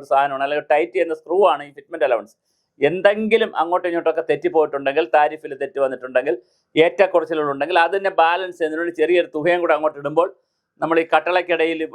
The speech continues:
ആപ്പ് വയ്ക്കുന്ന പോലെ അങ്ങോട്ട് കൊടുക്കുന്നതാണ് ഈ ഫിറ്റ്മെന്റ് അലവൻസ്. അത് ഫിറ്റ് ചെയ്യാൻ വേണ്ടിയിട്ടാണ്.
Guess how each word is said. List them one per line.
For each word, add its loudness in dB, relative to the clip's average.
ആപ്പ് -2
വയ്ക്കുന്ന -4
പോലെ 2
അങ്ങോട്ട് -6
കൊടുക്കുന്നതാണ് 0
ഈ -20
ഫിറ്റ്മെന്റ് -2
അലവൻസ്. -4
അത് 2
ഫിറ്റ് -4
ചെയ്യാൻ 2
വേണ്ടിയിട്ടാണ്. 0